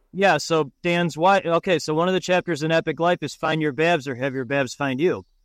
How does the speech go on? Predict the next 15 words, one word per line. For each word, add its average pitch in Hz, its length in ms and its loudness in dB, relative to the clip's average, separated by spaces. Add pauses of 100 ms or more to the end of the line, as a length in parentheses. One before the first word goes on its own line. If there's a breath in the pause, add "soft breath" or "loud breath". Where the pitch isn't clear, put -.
(140)
Babs 175 280 2
is 175 140 -4
a 160 60 0
nine 160 300 0
quick 175 220 -4
start 165 240 0
visionary. 160 460 -2
Dan 156 200 0
is 139 120 -2
a 143 40 -8
qu-, - 180 -18
ten 202 240 0
quick 135 200 -8
start 113 220 -10
visionary. 101 460 -10